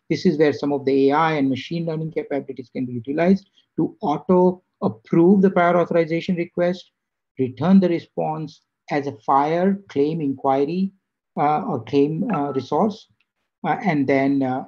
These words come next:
additional information can be also exchanged through fire A P I. So this can modernize this transaction, can help it in a long way. The third set of transactions I wanted to talk about is claims processing, and this includes submission, inquiry, adjudication, and remittance,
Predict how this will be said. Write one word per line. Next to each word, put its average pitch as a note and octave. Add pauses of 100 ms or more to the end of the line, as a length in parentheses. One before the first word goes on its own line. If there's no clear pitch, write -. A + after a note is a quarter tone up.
additional C#3
information A2+
can A2+
be A#2+
also B2
exchanged A#2+
through A#2
fire A#2+
A A#2+
P B2
I. B2+
So B2+
this G3
can E3
modernize C#3
this D3
transaction, C3+ (320)
can B2+
help C3
it A#2+
in A#2+
a A#2
long A#2
way. A2 (280)
The C3
third G3
set F#3+
of F3+
transactions C#3+
I C#3+
wanted C#3
to C#3
talk D#3
about A#2+
is C3 (380)
claims F3+
processing, B2+
and B2
this C#3
includes C#3+
submission, C3+
inquiry, B2
adjudication, B2+
and B2+
remittance, C3